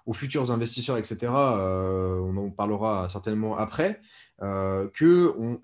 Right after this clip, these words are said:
a un savoir-faire et une légitimité pour amener cet écosystème dont on va parler. Et donc, la première, euh, plateforme aujourd'hui qui est sortie, donc Diabolo Trading, la solution d'e-trading, c'est effectivement une solution de copy trading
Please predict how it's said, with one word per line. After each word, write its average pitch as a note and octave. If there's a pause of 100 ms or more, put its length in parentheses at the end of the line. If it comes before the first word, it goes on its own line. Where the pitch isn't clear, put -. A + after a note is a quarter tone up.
a C#3+
un C3
savoir-faire B2
et A#2
une A#2+
légitimité C#3+
pour A2+
amener B2
cet A#2+
écosystème A#2
dont A2
on A2
va G#2+
parler. G2+ (480)
Et B2
donc, D#3+
la A#2
première, C3+
euh, G2
plateforme A2+
aujourd'hui G#2
qui G2
est -
sortie, G2+
donc G#2+
Diabolo A2
Trading, A#2
la G2
solution G2+
d'e-trading, A2+ (640)
c'est D#3
effectivement C3+
une C#3+
solution B2+
de C3
copy B2
trading A#2+